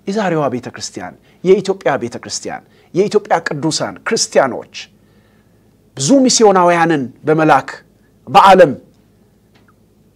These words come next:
ችግርን በመፍታት በዓለም ለበረከት በመሆን በዓለም ምሳሌ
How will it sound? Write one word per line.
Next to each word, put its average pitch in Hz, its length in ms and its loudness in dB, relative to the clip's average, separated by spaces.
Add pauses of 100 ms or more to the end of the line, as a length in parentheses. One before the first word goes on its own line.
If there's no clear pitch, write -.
(540)
ችግርን 226 380 4
በመፍታት 185 580 2
በዓለም 139 440 2
ለበረከት 214 560 4
በመሆን 170 400 0
በዓለም 151 400 2 (280)
ምሳሌ 202 380 2